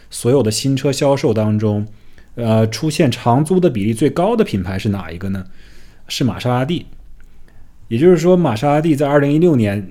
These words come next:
有百分之七十以上销售出去的新车是租的，而不是买的。这里面大家就可以去分析了，你想象一下为什么会这样。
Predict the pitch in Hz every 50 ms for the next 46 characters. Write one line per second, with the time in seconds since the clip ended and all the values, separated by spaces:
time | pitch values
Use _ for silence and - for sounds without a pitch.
0 | - - 113 117 117 - 135 - 104 127 135 147 147 - - - - 190 190 180
1 | - 160 120 95 92 - 120 110 98 98 95 - - - - - 147 135 135 135
2 | 156 120 107 - 120 107 113 107 101 - - 113 113 107 - 113 107 107 107 -
3 | - - 117 98 - - - 110 107 113 117 120 110 - - - - - - -
4 | - - 92 98 92 101 - 107 98 90 - - - - - - - - - -
5 | - - - - - - - - - - - - - - - - - 254 202 151
6 | 135 139 143 143 143 139 151 147 135 139 139 139 143 139 - - 135 113 98 -
7 | 107 - - 113 117 110 - - 98 92 87 85 101 117 123 - 127 117 127 -
8 | 175 160 147 135 135 139 127 131 165 220 208 - - 95 95 - 90 87 - 90
9 | 90 85 80 -